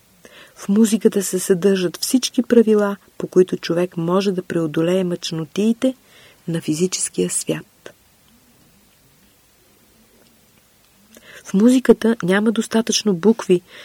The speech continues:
да се изразят гласовете. Ти като пееш, на колко места може да се покаже, че човек е скръбен? Как бихте изпели вие, че човек е скръбен?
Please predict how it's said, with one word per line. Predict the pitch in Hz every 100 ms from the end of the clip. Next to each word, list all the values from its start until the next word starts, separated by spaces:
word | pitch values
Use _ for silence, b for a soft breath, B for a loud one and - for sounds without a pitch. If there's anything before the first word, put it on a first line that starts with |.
| B 175
да | 185
се | 196
изразят | 185 180 175 196 170
гласовете. | 165 180 - 180 175 - 170 - _ b b b _
Ти | 240
като | 233 254 226
пееш, | - 214 220 202 - B B
на | 180
колко | 180 240 247
места | 294 277 - 220
може | 196 190 175
да | 180
се | -
покаже, | - 170 185 180 170 175 - b
че | - 175
човек | - 175 185 175
е |
скръбен? | - - 175 160 165 165 - _ _ _ _ _ _ b b b b
Как | - 285 277
бихте | 294 -
изпели | 220 - - 226 208 190
вие, | 185 190 190 214 b b
че | 180
човек | - 185 190 185
е |
скръбен? | - - 190 170 170 170